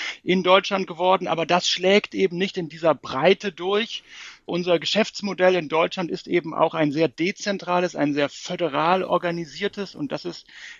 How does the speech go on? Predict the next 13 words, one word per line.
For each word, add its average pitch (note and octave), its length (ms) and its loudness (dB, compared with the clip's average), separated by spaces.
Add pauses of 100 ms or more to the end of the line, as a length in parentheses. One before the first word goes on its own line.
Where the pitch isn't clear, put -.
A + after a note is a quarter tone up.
(100)
eben D3+ 240 -2
strukturell E3+ 800 0
anders F3 500 4
als F3 540 4
Länder E3 320 0
wie D3+ 100 -16
Frankreich D3+ 840 2
oder D#3+ 260 -4
das D3 160 -6
Vereinigte - 460 -4
Königreich, E3 520 -2
die - 220 -14
eben D3+ 300 -4